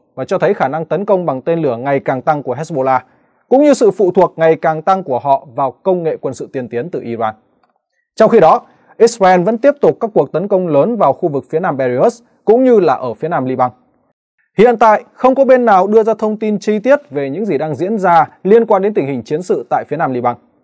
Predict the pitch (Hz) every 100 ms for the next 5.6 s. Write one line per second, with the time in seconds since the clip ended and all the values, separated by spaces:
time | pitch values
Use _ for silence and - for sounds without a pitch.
0 | _ - 143 165 180 156 151 135 135 190
1 | 214 165 170 151 139 _ _ - 202 262
2 | 294 285 170 - 285 - 170 - 160 214
3 | 135 127 147 143 131 _ _ 156 127 156
4 | 151 147 98 87 123 107 120 123 107 175
5 | 240 - 185 - 131